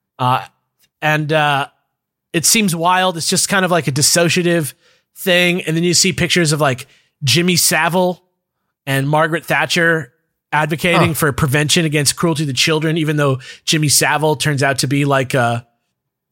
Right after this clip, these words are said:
Speaker 1: like, a child abuser. Uh,
Speaker 2: Yeah.
Speaker 1: and the game's, like, ten minutes long, and it's kind of fucked up, and it's just super weird,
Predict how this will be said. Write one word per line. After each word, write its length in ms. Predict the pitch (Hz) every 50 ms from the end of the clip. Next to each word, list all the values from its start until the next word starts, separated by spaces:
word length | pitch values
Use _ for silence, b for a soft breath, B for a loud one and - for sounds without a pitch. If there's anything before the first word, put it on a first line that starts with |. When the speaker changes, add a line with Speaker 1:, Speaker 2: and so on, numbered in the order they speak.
| _ _ _ _ _ _ -
Speaker 1:
like, 140 | 123 117 107
a 240 | 123 117 113 107 _ _ _ _ _ _ _ _ _ -
child 320 | - 196 156 143 151 156
abuser. 680 | 160 135 151 151 160 160 127 175 175 170 170 160 160 _ _ _ _ _ _ _ _ _ _ _ _ _ _ _ _ _ _ _ _ -
Uh, 380 | 135 135 131 131 131 127 131 131 -
Speaker 2:
Yeah. 160 | 113 113 123
Speaker 1:
and 80 | 165 165
the 60 | 156
game's, 260 | 139 170 180 185 170 180
like, 200 | 175 160 135 -
ten 220 | - 175 180 165 160
minutes 240 | 160 151 127 -
long, 220 | 123 107 90 85 85 _ _ _ _ _ _ _ _ _ -
and 160 | 135 135 135
it's 240 | 135 123 127 - -
kind 220 | - - 180 170 175
of 80 | 135
fucked 260 | - 180 160 - -
up, 180 | 156 147 151 -
and 80 | - 135
it's 100 | 123 -
just 160 | 135 120 -
super 280 | - - 156 127 151 139
weird, 380 | 123 127 123 123 123 120 110